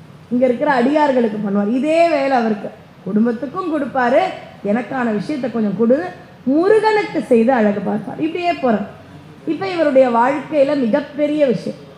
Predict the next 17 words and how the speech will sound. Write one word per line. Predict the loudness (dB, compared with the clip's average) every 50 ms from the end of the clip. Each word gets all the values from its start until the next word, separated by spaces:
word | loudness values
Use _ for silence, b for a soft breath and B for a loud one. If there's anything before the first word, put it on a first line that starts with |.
| -20 -20 -20 -20 -20 -20 -20 -20 -20 -20 -14 -4 -2
என்ன | 0 0 0 0 -2 -2 -2 0 0 0
அப்படின்னா, | 0 2 2 2 2 2 0 0 0 0 -2 -6 -12 -18 -20 -20 -10 -2 4
முருகனுக்கு | 4 6 6 4 4 2 2 2 2 0 -2 -6 -6 -8 -8 -6 -2
தங்கமயில் | 0 0 0 0 0 -2 0 0 0 0 2 0 2 2 2 0 0 2
செய்யணும்னு | 2 2 4 4 4 4 4 4 4 2
ஆசைப்படுறார். | 2 -2 -4 -6 -12 -12 -14 -16 -18 -20 -20 -20 -20 -20 -20 -20 -20 -20 -20 -20 -16 -6
அடுத்த | 0 0 2 2 0 -2 -4 -2
தடவை | 0 2 2 2 2
நான் | 0 2 2
இங்க | 2 2
வரும்பொழுது | 4 4 4 2 4 4 4 2 2 2 2
முருகனுக்கு | 2 2 4 2 2 0 0 -2 -2 -2 0 2
யாரு | 4 4 4 4 4 2 2
வெள்ளித்தே-, | 4 4 4 4 4 2 0 -2 -2 0 2 2 2 2 0 0 0
தங்கத்தேர் | -2 -2 -2 -2 -4 -4 0 2 4 4 4 4 0
பண்ணாருன்ற | 0 0 2 0 0 0 0 0 0 0 0 0 2 2
ஒரு | 4 4 2 2